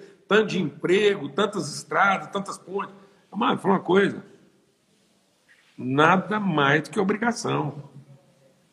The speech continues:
Tinha nem que pôr placa. Isso é uma responsabilidade, velho. Isso não dava nem ter lá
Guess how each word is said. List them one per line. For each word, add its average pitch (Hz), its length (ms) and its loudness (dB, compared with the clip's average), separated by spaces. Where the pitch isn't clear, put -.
Tinha 165 140 2
nem 196 120 8
que 196 80 -4
pôr 254 120 4
placa. 170 600 0
Isso - 140 -4
é 415 160 2
uma 415 180 6
responsabilidade, 262 840 2
velho. - 200 -6
Isso - 160 -8
não 220 80 2
dava 262 200 6
nem 285 260 4
ter 247 320 2
lá - 800 -2